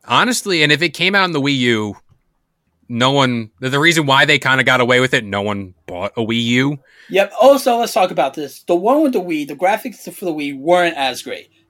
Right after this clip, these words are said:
Speaker 2: There were, it was on a GameCube engine, 'cause it was GameCube compatible. The Wii U used this engine to make it so revolutionary. And like you said, the reason why pe-,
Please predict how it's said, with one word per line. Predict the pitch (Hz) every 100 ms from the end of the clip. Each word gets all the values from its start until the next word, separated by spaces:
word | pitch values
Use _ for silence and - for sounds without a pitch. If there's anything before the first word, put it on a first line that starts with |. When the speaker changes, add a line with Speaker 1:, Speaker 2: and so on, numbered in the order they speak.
| -
Speaker 2:
There | 170
were, | 185 220
it | 196
was | 190
on | 190
a | 170
GameCube | 170 180 170 180 160
engine, | 131 127 - _ _ _ _ _
'cause | - 165
it |
was | 151
GameCube | 139 135 131 127
compatible. | - - 185 139 117 _ _ _ _
The | 160
Wii | 170 214 262 233
U | 196 214 190
used | 170 196 214
this | - -
engine | 160 170 143
to | 131
make | 151 156 131
it | 143 -
so | 131
revolutionary. | 117 135 123 156 165 139 117 101 110 _ _ _ _
And | 135
like | 123 -
you |
said, | 127 175 143 123
the | 123
reason | 135 139
why | 135 143 139 135 127 _ _ _ _
pe-, | 180 185